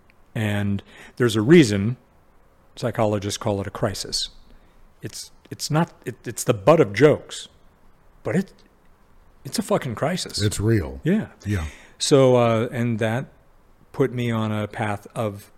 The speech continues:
Speaker 1: being more understanding, realizing how little I really do know, um, being more welcoming of every view.
Speaker 2: Mm-hmm.
Speaker 1: Now, there's some views I disagree with.
Speaker 2: Yeah.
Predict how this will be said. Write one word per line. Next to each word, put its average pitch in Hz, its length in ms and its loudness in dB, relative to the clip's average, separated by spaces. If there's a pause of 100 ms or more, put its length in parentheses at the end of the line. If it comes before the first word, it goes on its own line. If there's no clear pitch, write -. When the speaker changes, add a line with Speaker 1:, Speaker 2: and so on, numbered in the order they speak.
(120)
Speaker 1:
being 110 380 -4
more 127 600 -2
understanding, 117 960 -4 (580)
realizing 107 520 2
how 101 180 -4
little 117 500 2
I 123 100 -4
really 113 380 0
do 107 220 -2
know, 139 400 -4 (720)
um, 95 540 -12 (600)
being 117 560 -2
more 113 280 -2
welcoming 131 640 2
of 107 220 -4 (180)
every 131 400 4
view. 131 460 2 (200)
Speaker 2:
Mm-hmm. 101 280 -10 (260)
Speaker 1:
Now, 320 100 4
there's 302 180 4
some 208 180 8
views 156 200 4
I 143 80 6
disagree 113 400 0
with. 202 300 -4 (140)
Speaker 2:
Yeah. 117 180 -10